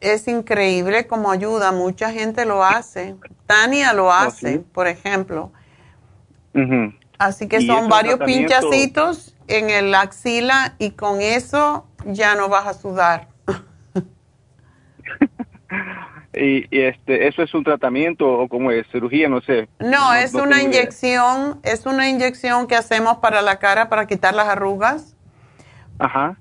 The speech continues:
Speaker 1: Pero se usa con las axilas cuando hay hipersudoración.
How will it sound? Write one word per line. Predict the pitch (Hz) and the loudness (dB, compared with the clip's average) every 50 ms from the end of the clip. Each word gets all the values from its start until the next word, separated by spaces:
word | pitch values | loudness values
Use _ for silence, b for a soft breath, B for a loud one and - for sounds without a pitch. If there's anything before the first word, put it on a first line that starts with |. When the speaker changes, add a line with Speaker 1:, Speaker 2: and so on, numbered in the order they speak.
| _ | _
Speaker 1:
Pero | - 220 220 220 233 247 262 277 285 285 285 - | 2 4 4 4 4 4 4 2 0 -2 -6 -10
se | 220 214 - 247 226 214 | -12 -4 -2 0 0 2
usa | 214 220 226 220 - 247 226 226 | 0 0 -2 -2 0 0 0 0
con | - - 214 208 208 | 0 -2 -2 0 0
las | 202 202 214 | 0 0 -2
axilas | 208 190 - - - 269 277 285 285 277 262 | -4 -6 -8 -6 -4 -2 0 0 0 0 0
cuando | 269 226 220 214 202 190 | -2 -2 -2 0 2 2
hay | 196 202 214 - - | 2 2 0 -2 -4
hipersudoración. | - 214 196 196 - 190 185 185 190 190 190 _ _ - - - 180 185 - - 202 180 175 180 175 170 175 170 - - 240 214 156 135 - | -4 -6 -4 -2 0 0 0 0 -2 -4 -8 _ _ -14 -10 -10 -10 -8 -6 -6 -4 -2 0 0 0 0 -2 -4 -6 -6 -4 -2 -2 -4 -6